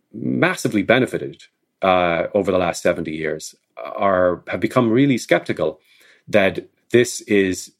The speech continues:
that this is the best deal for them, and where you see a real willingness, a new willingness to shake things up, uh,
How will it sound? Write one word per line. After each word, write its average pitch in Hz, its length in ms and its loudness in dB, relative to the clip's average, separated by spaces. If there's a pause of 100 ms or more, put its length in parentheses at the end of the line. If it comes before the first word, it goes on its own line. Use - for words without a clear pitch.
(120)
that 92 160 -2
this 113 160 0
is 107 100 0
the 87 80 -4
best 92 300 0
deal 90 240 0
for 87 160 -6
them, 80 420 -4 (140)
and 110 220 0
where 113 100 4
you 110 140 2
see 127 160 2
a 123 40 4
real 147 280 4
willingness, 117 680 0 (360)
a 107 60 -2
new 123 280 4
willingness 92 600 -2 (580)
to 98 560 2 (220)
shake - 320 2
things 85 200 -2
up, 85 280 -2 (300)
uh, 82 500 0